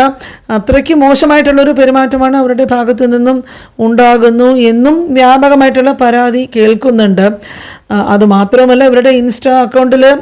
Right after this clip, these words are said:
വീഡിയോയുടെ താഴെയൊക്കെ പോയി കമൻസ് ഒക്കെ ഇടുമ്പോഴേക്കും അതും ഇവർ ഡിലീറ്റ് ചെയ്യുന്നു എന്നൊക്കെയാണ് പറയുന്നത്. അപ്പോൾ ഇങ്ങനെയൊരു വെറുപ്പിക്കൽ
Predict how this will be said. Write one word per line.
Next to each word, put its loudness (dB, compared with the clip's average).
വീഡിയോയുടെ -2
താഴെയൊക്കെ 0
പോയി 0
കമൻസ് -2
ഒക്കെ -2
ഇടുമ്പോഴേക്കും 0
അതും 2
ഇവർ 2
ഡിലീറ്റ് 0
ചെയ്യുന്നു -2
എന്നൊക്കെയാണ് -2
പറയുന്നത്. 2
അപ്പോൾ -2
ഇങ്ങനെയൊരു 2
വെറുപ്പിക്കൽ 0